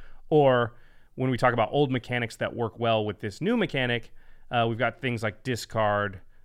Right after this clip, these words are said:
looting, self-mill. This is all like, well, if I'm going to purposefully put it into my graveyard and replace it with another card or some other effect, I can still have access to some value from my graveyard for putting it in there. I didn't just lose it.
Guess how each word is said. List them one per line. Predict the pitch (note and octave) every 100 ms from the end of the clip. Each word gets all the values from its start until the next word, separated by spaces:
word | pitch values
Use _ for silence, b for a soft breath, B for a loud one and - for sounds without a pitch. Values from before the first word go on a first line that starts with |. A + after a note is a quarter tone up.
| -
looting, | A2+ A#2 A#2 G#2+ G#2 G#2
self-mill. | - - A#2+ A2+ G#2+ G#2 G2+ G2 G2
This | D3 D3
is | D#3
all | D3 C#3
like, | A#2 G#2+ -
well, | D#3+ C#3 -
if | D#3
I'm | D#3 C#3
going | C3 C#3+ D3+
to | - B2+ G#2+ -
purposefully | D#3 D#3 B2+ C3 A#2
put | - B2
it | A#2
into | A2+ A2
my | G2+
graveyard | F#2+ G#2+ G#2+ G2+ F#2+ F#2+ b b b
and | A2
replace | G2+ B2 A2+
it | A2+
with | G2+
another | G2+ G2
card | - A#2 G2+
or |
some | - G2+
other | F#2+
effect, | F#2+ E3 - -
I | D3+
can | D3+ D3+
still | - E3 D3
have | B2 A2+
access | B2 B2 B2+ A2
to | - B2+ A#2 - b
some | F3 D#3 B2+
value | B2+ C#3 A#2+
from | B2 A#2
my | G#2
graveyard | A2+ A2+ G2+
for | -
putting | - G#2+ F#2+
it | G#2
in | G2+
there. | F#2
I | F#2
didn't | A2 G2
just | -
lose | G#2 G2 F#2
it. | -